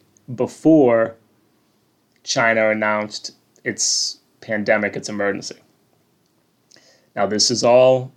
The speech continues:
part of a growing, as they say here, a growing body of evidence that supports the lab theory. The lab theory being that the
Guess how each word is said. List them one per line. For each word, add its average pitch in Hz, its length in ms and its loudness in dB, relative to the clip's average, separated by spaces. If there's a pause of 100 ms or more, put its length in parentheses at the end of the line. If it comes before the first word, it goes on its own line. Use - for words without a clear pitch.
part 123 260 4
of 120 100 -2
a 120 80 0
growing, 120 600 -2 (340)
as 110 160 -12
they 104 140 -4
say 117 260 0
here, 110 380 0 (380)
a - 60 -20
growing 120 440 -2
body 127 320 4
of 117 80 2
evidence 107 520 0
that 98 160 -12
supports 107 440 -8
the 110 120 -10
lab 98 440 -4
theory. 95 460 -10 (760)
The - 80 -20
lab 95 320 -4
theory 110 440 -4
being 104 600 -4
that 104 260 -6
the 101 320 -8